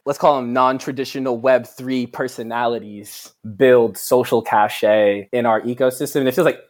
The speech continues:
you know, N F Ts kind of turned eth into this, like, social currency in a way where, like, social capital in the form of Ethereum is accruing to some of the best artists and most influential collection creators, et cetera. And I think Latasha, Halik,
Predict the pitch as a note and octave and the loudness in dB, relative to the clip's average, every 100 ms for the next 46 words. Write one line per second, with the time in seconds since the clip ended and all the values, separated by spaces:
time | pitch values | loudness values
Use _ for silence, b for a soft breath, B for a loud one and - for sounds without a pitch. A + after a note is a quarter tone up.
0 | _ - D#3 C#3 C#3 D3+ C3 - C3+ - | _ -8 -2 0 2 0 0 -2 -4 -2
1 | B2 A2+ - B2 B2 A2+ - _ _ - | -2 -4 -4 -2 -2 -6 -12 _ _ -2
2 | B2+ B2 B2+ - B2 B2 C3+ B2+ A#2+ B2 | 2 2 0 -4 -2 0 0 0 0 -6
3 | _ B2+ A#2+ A#2+ - - B2 C3+ B2 - | _ -8 0 0 0 -2 -2 -2 -4 -4
4 | C3 B2+ D3 C#3 C3 C3 C#3 C#3 C3+ A#2 | -2 -2 -2 -2 0 2 4 4 4 2
5 | A#2 A2+ A2 F#2+ b b b - - D3 | 0 2 -2 -2 b b b -8 0 2
6 | C#3+ C#3+ D3 B2+ C3+ B2+ B2 A#2+ B2 A#2+ | 2 0 2 2 2 2 4 2 0 -2
7 | A#2+ A#2+ A2+ A#2 B2+ A#2 B2 A#2+ A#2 A2+ | -2 -2 -2 -6 -6 -2 0 0 -2 -2
8 | A#2 A#2 G2 - B2+ B2 - - A2+ B2+ | -6 -6 -8 -6 -2 -2 -4 -8 -6 -4
9 | A#2+ A2+ G2+ A#2+ - A2+ A#2+ A#2+ A2+ G#2+ | 0 -2 2 2 2 0 0 0 -2 -6
10 | A2+ A2 - B2 A#2+ A2+ A#2 - A2 - | -8 -8 -8 -14 -10 -6 -6 -4 -6 -4
11 | G#2+ A2+ - A#2 B2 A2+ A2+ A2 A2 - | 0 0 -2 -6 0 2 2 0 -4 -4
12 | G#2+ G#2+ B2 A2+ G#2+ - A2 - b b | -2 -2 0 0 0 -4 -4 -8 b b
13 | b - B2 - A#2+ G#2+ - A#2 A2 G#2+ | b -6 -6 0 2 0 -4 -4 -4 -6
14 | A2+ A#2 A#2+ A2 - | -6 -4 -4 -4 -12